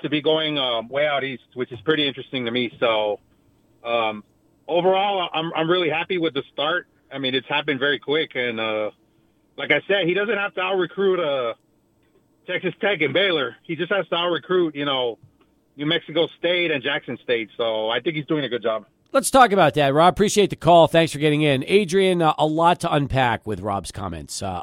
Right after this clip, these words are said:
Speaker 2: what he talked about. Let's begin with this one, okay? We could say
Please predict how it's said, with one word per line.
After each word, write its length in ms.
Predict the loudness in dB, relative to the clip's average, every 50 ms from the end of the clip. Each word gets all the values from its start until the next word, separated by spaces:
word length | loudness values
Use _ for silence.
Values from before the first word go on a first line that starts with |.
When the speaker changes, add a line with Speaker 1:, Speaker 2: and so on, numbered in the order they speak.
| -6 -6
Speaker 2:
what 260 | -4 -4 -4 -4 -6
he 60 | -6
talked 260 | -6 -6 -6 -6 -8
about. 180 | -10 -12 -12 -14 -16 -20 -20 -6 0
Let's 200 | 2 2 2 2
begin 320 | -2 -2 0 0 2 4
with 100 | 4 4
this 180 | 4 2 0 0
one, 200 | -4 -6 -6 -6
okay? 340 | -4 0 2 2 4 2 0 -4 -12 -20 -20 -14
We 300 | -8 -4 -2 -2 -2 -2
could 300 | -4 -4 -2 -2 -2 -2
say 500 | -6 -4 -2 0 0 0 -2 -4 -12 -16